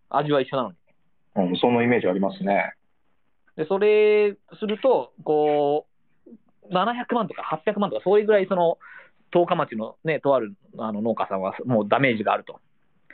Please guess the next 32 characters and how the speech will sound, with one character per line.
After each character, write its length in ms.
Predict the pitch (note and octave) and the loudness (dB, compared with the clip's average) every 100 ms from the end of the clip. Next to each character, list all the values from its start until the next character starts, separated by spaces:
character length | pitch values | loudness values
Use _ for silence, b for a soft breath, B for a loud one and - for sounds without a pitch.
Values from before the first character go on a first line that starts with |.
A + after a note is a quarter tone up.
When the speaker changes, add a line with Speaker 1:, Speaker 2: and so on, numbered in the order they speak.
| - - | -20 -4
Speaker 2:
も 120 | G3+ | -2
う 20 | - | 2
そ 80 | - | 2
れ 100 | D4 | 2
死 140 | - | 0
活 280 | A#3 A#3 D#4 | 0 0 2
問 220 | F4+ F#4+ | 4 6
題 120 | A#3+ G#3 | 4 2
で 80 | - | 0
す 60 | |
も 100 | - | -2
ん 60 | - | 2
ね、 120 | D#3+ | 4
農 240 | C#3 B2+ A#2+ | 4 4 4
家 140 | - | 0
の 120 | - | 0
そ 100 | - | -2
の 140 | F#3 F#3 | 0 2
金 200 | F#3+ F#3 | 2 2
額 100 | F#3 | 2
っ 20 | |
て。 60 | A#3+ | 4
Speaker 1:
死 20 | |
活 0 | |
問 360 | B3+ C#4+ C#4+ G3 | 2 2 2 4
題 180 | D#3 | 2
だ 80 | B2 | 2
よ。 220 | A2 G2+ A2+ | 0 -2 -2
だ 100 | E3 | -4
っ 20 | |
て 100 | C3+ | -2
さ、 240 | D3+ G#2 | -2 -2